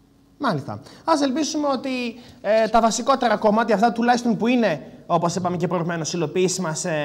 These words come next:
άμεσο χρονικό διάστημα, θα μπορέσουν να, να γίνουν, ώστε να μπορέσει να αξιοποιηθεί, ε, ευρύτερα αυτή η περιοχή. Κύριε Μιστακίδη, σας ευχαριστούμε πολύ για την επικοινωνία σας. Καλό μεσημέρι να έχετε.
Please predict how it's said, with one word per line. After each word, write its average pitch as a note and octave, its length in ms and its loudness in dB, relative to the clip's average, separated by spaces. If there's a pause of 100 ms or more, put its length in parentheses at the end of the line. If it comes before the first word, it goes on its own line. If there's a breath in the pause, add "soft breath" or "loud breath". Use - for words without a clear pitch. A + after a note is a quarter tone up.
(180)
άμεσο E3+ 260 -4
χρονικό E3 400 -2
διάστημα, D3+ 560 -2 (200 loud breath)
θα F#3+ 140 2
μπορέσουν D#3 540 2
να, B2 720 -2
να B2 140 -4
γίνουν, A#3 340 -2
ώστε A#3 220 0
να A3 100 0
μπορέσει A3 320 -2
να A3 80 -4
αξιοποιηθεί, F#3+ 540 -4 (380 loud breath)
ε, G3 240 0
ευρύτερα A3+ 420 2
αυτή G#3+ 140 -2
η A3+ 40 -2
περιοχή. G#3 480 -2 (200 loud breath)
Κύριε B3+ 240 -2
Μιστακίδη, A#3+ 540 -4
σας F#3+ 140 -6
ευχαριστούμε G#3+ 400 -4
πολύ A#3 220 0
για A#3 140 0
την G#3 120 -6
επικοινωνία F#3 600 -4
σας. A#3+ 180 -6
Καλό A3 200 0
μεσημέρι A3+ 400 -2
να F#3 100 -4
έχετε. C3+ 440 -6